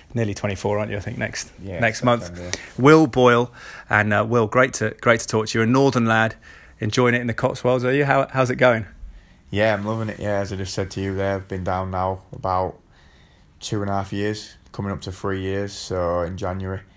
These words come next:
Speaker 2: I'm loving it. I'm loving the place, loving, loving the football club, and I'm enjoying it really. Hopefully this season can, we can improve on last season and the season before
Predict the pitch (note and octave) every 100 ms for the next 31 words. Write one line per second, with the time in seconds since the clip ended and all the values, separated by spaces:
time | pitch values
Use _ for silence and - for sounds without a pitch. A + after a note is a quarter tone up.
0 | - - - F2 D#2 F2+ F#2 F2 F2+ F#2
1 | F2+ F2+ F#2 F2 G2 - - - - -
2 | F2 E2+ E2+ E2+ F2 - _ - - E2+
3 | D#2+ E2+ - D2+ D2+ - E2+ D#2 E2+ E2+
4 | - - - - F#2 F#2 F2 F#2 G2 -
5 | F2 F#2+ F#2+ - - F#2 F2 - - F#2+
6 | - F#2 F#2 F#2+ F#2+ - F#2 F2+ - -
7 | - - - - - F#2+ F#2+ F#2+ E2 G2
8 | F#2 F#2 F#2+ - - F#2 F#2+ F#2 F2+ G2+
9 | F#2+ F#2 F2+ - F#2 F#2